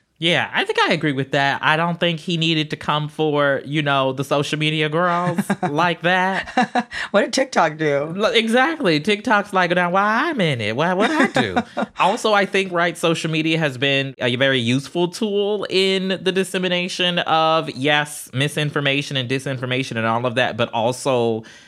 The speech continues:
Speaker 1: actual positive information, right? Particularly
Speaker 2: Yeah.
Speaker 1: some information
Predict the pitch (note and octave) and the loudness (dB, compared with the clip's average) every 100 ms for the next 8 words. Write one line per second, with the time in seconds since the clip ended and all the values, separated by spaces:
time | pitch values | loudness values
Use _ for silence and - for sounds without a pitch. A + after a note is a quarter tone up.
0 | - - B2 C3 - D3+ B2+ A#2+ A2+ - | -16 -2 0 0 -2 -2 0 2 0 0
1 | A2 A2+ A#2 C#3+ C#3+ C#3+ - C3+ C#3+ D3+ | 0 0 0 0 0 -2 -4 -2 -2 -2
2 | D3+ D3+ D#3+ - E3+ D#3+ D#3+ - D3 D3 | -2 -2 -2 0 0 0 -2 -2 0 2
3 | D3+ D3+ E3+ E3+ D3 D3 C#3+ C#3 C#3 B2+ | 2 0 -2 0 2 2 2 0 -2 -4
4 | B2 C3 A#2+ A#2+ - B2 A#2 A#2 | -2 -2 0 -2 -2 -2 0 -2